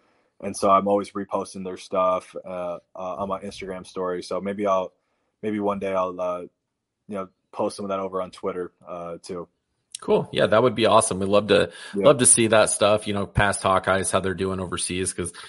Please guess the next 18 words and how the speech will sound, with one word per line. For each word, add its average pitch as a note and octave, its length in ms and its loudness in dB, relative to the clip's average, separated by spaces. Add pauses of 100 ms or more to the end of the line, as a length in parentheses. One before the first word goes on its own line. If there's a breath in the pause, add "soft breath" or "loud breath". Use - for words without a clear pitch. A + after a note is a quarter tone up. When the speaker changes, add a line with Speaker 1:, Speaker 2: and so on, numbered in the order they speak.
(280 loud breath)
Speaker 2:
we B2+ 100 4
don't, C3+ 220 4
you A#2+ 100 4
know, G#2+ 60 6
I'd G#2+ 160 2
lo-, A#2+ 120 10
I A2+ 120 4
wish C#3 240 4
there A2 120 6
was, G#2 160 4
like, G2+ 160 4
some G#2 180 -2
sort G#2 240 0
of, F#2+ 60 0
like, F2+ 160 0
television F#2 480 -2
package F#2+ 480 0
where, F#2 260 2